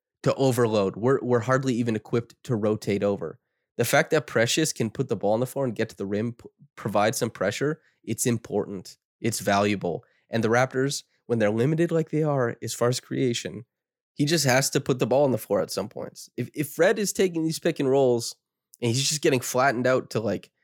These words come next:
the hash marks on the sideline and popping the ball over, somebody has to take that ball and punch gaps and make the Philly defense respond or pay for loading up. That's just how it is. And are you gonna b-,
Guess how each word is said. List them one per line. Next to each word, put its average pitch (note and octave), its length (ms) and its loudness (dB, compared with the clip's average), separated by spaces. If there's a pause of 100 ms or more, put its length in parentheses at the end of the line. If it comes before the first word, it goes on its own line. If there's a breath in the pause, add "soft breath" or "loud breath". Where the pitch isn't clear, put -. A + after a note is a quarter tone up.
(200)
the A2 100 0
hash B2 340 2
marks A2+ 300 0
on G#2+ 100 -2
the G#2 80 -4
sideline A2+ 480 2
and G#2+ 160 -10
popping A#2 380 0
the A2+ 80 0
ball A2+ 340 2
over, G#2 380 -2 (480)
somebody C#3+ 720 2
has B2 240 2
to B2 120 -2
take A2+ 300 -2
that G2+ 240 0
ball G2+ 420 0 (240)
and G#2+ 200 -4
punch A2 340 -4
gaps G2+ 540 0
and G#2 240 0
make A2 260 -2
the A#2 120 -4
Philly G#2+ 280 0
defense G2+ 560 -4 (240 soft breath)
respond A2+ 680 0
or A2+ 120 2
pay B2+ 400 2
for C#3 240 -2
loading B2+ 400 2
up. C#3 240 -2 (460)
That's A#2+ 180 2
just C3+ 220 0
how A#2+ 240 4
it B2 80 4
is. G#2 320 0 (240 soft breath)
And A2+ 120 0
are A#2+ 60 6
you B2+ 140 2
gonna C3+ 180 2
b-, - 240 -8